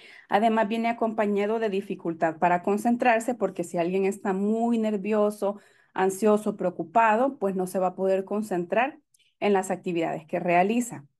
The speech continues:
Usualmente en la ansiedad hay dificultad para dormirse, porque tenemos sueño inquieto, insatisfactorio, la persona no descansa,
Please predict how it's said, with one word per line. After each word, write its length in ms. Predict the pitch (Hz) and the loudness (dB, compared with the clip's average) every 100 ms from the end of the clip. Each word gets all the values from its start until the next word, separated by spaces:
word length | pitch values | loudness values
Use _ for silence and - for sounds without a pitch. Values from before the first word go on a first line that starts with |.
| _ _ _ _ - | _ _ _ _ -4
Usualmente 680 | 240 233 240 269 269 269 269 | 0 4 4 4 4 6 4
en 100 | 254 | 4
la 140 | 220 | 2
ansiedad 540 | 208 208 185 180 226 233 | 0 2 2 4 2 2
hay 160 | 214 | 0
dificultad 840 | 208 240 240 214 - 180 175 180 190 | 0 -2 -2 -8 -6 -6 -2 -2 0
para 240 | 226 214 170 | 2 2 2
dormirse, 640 | 165 175 269 339 - 156 | 0 -2 -2 -2 -6 -6
porque 320 | - 185 - | -4 -2 0
tenemos 460 | - 175 190 220 233 | 2 2 4 2 0
sueño 280 | 202 202 | 0 0
inquieto, 800 | 190 180 - 202 214 220 - 214 | 0 -4 -6 -2 -2 -2 -2 0
insatisfactorio, 1300 | 190 190 170 - 160 - 143 - 220 226 214 214 214 - - _ | 0 -2 -6 -6 -8 -8 -8 2 6 6 6 4 2 -10 -20 _
la 180 | - 196 | 4 4
persona 480 | 190 180 202 202 202 | 4 2 2 4 4
no 260 | 196 202 196 | 4 2 2
descansa, 1000 | 180 - - 196 226 240 233 214 214 | -2 -4 -2 0 2 0 0 -2 -2